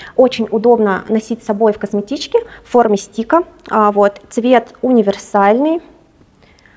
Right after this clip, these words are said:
Вот так он выглядит на руке. И очень легко тушуется. Также еще классная особенность, а, этих румян.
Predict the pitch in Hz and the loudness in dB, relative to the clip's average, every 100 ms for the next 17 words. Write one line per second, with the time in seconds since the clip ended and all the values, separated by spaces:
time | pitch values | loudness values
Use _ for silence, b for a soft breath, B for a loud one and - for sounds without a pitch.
0 | b 220 214 196 202 202 202 202 196 202 | b -8 -6 -4 -4 -6 -8 -8 -8 -8
1 | 202 - 262 - - _ - 247 - 370 | -8 -8 -8 -8 -14 _ -8 -4 -2 -2
2 | 285 220 214 - 302 202 - 220 220 - | 0 -4 -2 -4 -6 -8 -8 -4 -4 -4
3 | 202 202 _ _ _ _ _ _ _ _ | -10 -10 _ _ _ _ _ _ _ _
4 | _ _ _ _ _ _ _ _ _ b | _ _ _ _ _ _ _ _ _ b
5 | b b _ _ _ _ _ _ _ - | b b _ _ _ _ _ _ _ -2
6 | 247 233 220 220 220 240 240 240 214 214 | -2 0 -4 -2 -4 0 -2 -2 -6 -4
7 | 269 233 220 208 - 214 202 196 196 220 | -4 -2 -4 -4 -8 -4 -2 -2 -2 -6
8 | 220 - 214 226 302 | -8 -8 -4 -4 -2